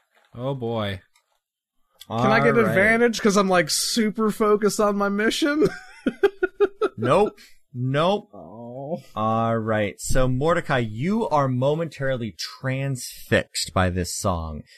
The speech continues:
Speaker 3: You are charmed by the harpies and cannot take action against them.
Speaker 2: Son of a bitch.
Speaker 3: You can still help your companions, but you cannot take action against the harpies.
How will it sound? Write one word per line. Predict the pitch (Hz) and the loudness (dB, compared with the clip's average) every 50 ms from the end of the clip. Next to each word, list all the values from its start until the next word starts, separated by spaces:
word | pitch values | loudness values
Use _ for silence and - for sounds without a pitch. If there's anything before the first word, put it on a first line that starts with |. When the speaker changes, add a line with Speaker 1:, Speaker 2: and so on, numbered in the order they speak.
| _ _ _ | _ _ _
Speaker 3:
You | - 113 156 175 160 | -6 -4 -2 2 4
are | 156 139 123 | 4 2 2
charmed | - - - - 156 160 170 180 185 185 160 | 0 -6 -4 -2 0 0 0 0 -2 -2 0
by | 165 160 156 | 0 0 2
the | 147 147 135 | 2 2 2
harpies | - 139 131 120 - - 101 71 64 73 - - | 4 4 4 4 2 -2 -4 -4 -6 -8 -6 -6
and | 85 85 - | -6 -6 -6
cannot | - - 117 120 120 117 113 120 - - | -4 -2 0 0 0 0 0 -2 -2 -2
take | - 110 107 - - | -4 -4 -4 -4 -4
action | - 98 98 - - - 110 104 98 | -2 -2 -2 -4 -6 -6 -6 -6 -6
against | - 101 - 92 82 85 - - - | -8 -10 -8 -10 -10 -10 -12 -14 -14
them. | - 55 50 50 50 50 50 - - _ | -14 -12 -12 -14 -16 -18 -20 -20 -20 _
Speaker 2:
Son | - - - - - - - 175 196 196 151 | -14 -10 -10 -8 -8 -8 -6 -6 -4 -4 -4
of | 127 107 | -4 -6
a | 95 92 _ _ 104 | -10 -14 _ _ -16
bitch. | 101 101 101 95 - - - - - - _ _ _ _ _ _ _ _ _ _ _ _ _ _ _ _ _ _ _ _ _ _ | -14 -12 -14 -14 -14 -14 -14 -14 -14 -18 _ _ _ _ _ _ _ _ _ _ _ _ _ _ _ _ _ _ _ _ _ _
Speaker 3:
You | 110 113 101 | -8 -4 -2
can | 123 113 | -2 -2
still | - - 165 190 190 170 | 0 2 4 4 4 4
help | 175 175 175 - | 2 0 -2 -2
your | 180 175 | -4 -4
companions, | - - 175 156 - 170 170 160 143 117 107 104 101 | -4 -4 -6 -4 -4 -2 -2 -2 -2 -2 -4 -4 -6
but | - 104 87 | -8 -10 -10
you | 95 98 95 - - | -10 -12 -14 -10 -6
cannot | - 120 123 123 120 120 117 | -4 -2 -2 -2 -2 -4 -4
take | - 117 104 - | -6 -8 -10 -6
action | - 92 95 92 - - 104 | -4 -4 -4 -4 -6 -10 -10
against | 95 95 92 90 - | -8 -8 -8 -8 -8
the | - 90 | -10 -8
harpies. | 85 73 57 - - 53 50 - - - - | -8 -8 -10 -10 -14 -16 -16 -16 -18 -20 -20